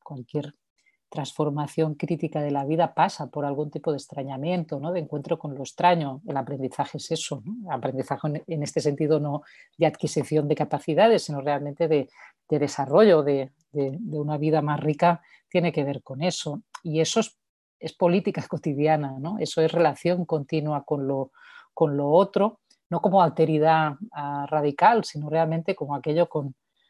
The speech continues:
que nos hace también a cada uno de nosotros extraño respecto a sus, a sus mundos de, claro, ahora estamos en la burbuja,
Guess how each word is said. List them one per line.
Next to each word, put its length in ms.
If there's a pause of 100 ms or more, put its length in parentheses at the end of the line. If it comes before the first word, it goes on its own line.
(140)
que 100
nos 200
hace 200
también 400
a 80
cada 260
uno 220
de 100
nosotros 460
extraño 540
respecto 460
a 60
sus, 560
a 80
sus 260
mundos 480
de, 260 (480)
claro, 220
ahora 180
estamos 260
en 100
la 80
burbuja, 560